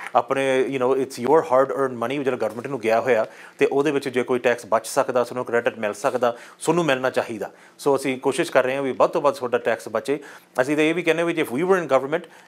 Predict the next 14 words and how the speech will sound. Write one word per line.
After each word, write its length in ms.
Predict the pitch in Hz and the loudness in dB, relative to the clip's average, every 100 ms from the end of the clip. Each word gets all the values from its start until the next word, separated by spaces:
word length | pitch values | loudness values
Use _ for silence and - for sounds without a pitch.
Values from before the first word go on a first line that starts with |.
| - | -2
ਇਹ 80 | 160 | 2
ਤੋਂ 160 | 196 | 4
ਵੀ 100 | 190 | 4
ਜ਼ਿਆਦਾ 240 | 160 127 127 | 4 2 2
ਟੈਕਸ 240 | 120 - 131 | 0 -2 -4
ਘਟਾਉਣਾ 260 | 127 117 | -2 -2
ਚਾਹੀਦਾ। 460 | 107 101 120 120 147 - - - | -4 -6 -2 0 0 -6 -14 -2
We, 180 | 139 147 160 | 0 0 -2
we 120 | 139 | -4
should 440 | 151 147 - 170 | -4 -4 0 0
have, 500 | 160 - 120 131 131 | 0 -2 2 4 2
um, 720 | 113 - - - 120 117 113 107 | 0 -12 -20 -4 2 2 0 -4
a, 360 | 143 120 | -2 0
a 20 | 123 | 0